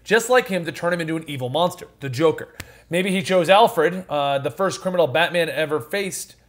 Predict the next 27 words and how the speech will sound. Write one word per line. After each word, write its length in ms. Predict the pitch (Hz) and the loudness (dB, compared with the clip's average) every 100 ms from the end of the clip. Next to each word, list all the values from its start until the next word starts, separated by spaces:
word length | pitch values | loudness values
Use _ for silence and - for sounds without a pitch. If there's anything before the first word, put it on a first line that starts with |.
| _ | _
or 140 | 156 156 | -2 2
Albie 320 | 175 170 165 | 2 2 0
Striker, 640 | - - 160 160 127 120 _ - | -4 -2 0 0 -6 -8 _ -10
uh, 180 | 139 131 | -4 -2
Batman 340 | 127 151 156 151 | 0 -2 -2 -4
ever 120 | 139 | -6
faced 440 | - 208 202 - | -6 -8 -6 -8
in 80 | 156 | -10
Detective 340 | 127 143 139 123 | -4 -4 -4 -8
Comics 200 | 135 123 | -8 -8
number 140 | 117 | -12
twenty-seven. 400 | - 120 220 165 - - - | -12 -4 -2 -2 -10 -20 -10
And 80 | 151 | -6
at 60 | 151 | -2
the 80 | 196 | -2
end 100 | 190 | -2
of 40 | |
the 60 | 190 | -4
New 100 | 190 | -4
fifty-two 300 | 143 - 302 | -6 -4 0
version, 260 | 202 156 | 2 0
he 80 | 175 | -4
fell 300 | - 226 233 | 2 4 4
into 140 | 202 160 | 0 -6
the 80 | |
chemical 340 | 139 233 214 127 | -4 -4 -4 -6
vat. 260 | 123 - | -10 -18